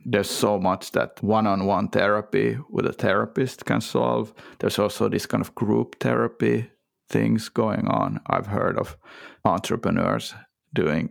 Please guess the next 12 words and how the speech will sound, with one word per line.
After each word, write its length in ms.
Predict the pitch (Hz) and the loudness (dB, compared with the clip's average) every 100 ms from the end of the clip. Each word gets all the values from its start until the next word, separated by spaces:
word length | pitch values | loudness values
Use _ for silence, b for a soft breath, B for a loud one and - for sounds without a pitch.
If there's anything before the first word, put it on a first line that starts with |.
| 196 | -6
group 340 | - 87 - | -2 -2 0
therapy. 640 | - 82 87 - - 90 104 - _ - _ _ | 0 0 -2 -2 -2 -2 -4 -10 _ -20 _ _
What 220 | 117 117 | 0 2
are 120 | 120 | 4
your 120 | 113 113 | 4 2
thoughts 500 | - 78 85 - - - | 2 0 -2 -8 -10 -4
on 180 | 92 87 | -2 0
this 280 | 85 - - | -2 -6 -6
input 500 | - 107 107 - - - - | 0 0 0 -2 -2 -6 -2
versus 360 | 117 - - | -2 -2 -6
output 480 | - - - - - - | -2 -4 -4 -6 -6 -6
thing? 240 | - 120 | -4 -4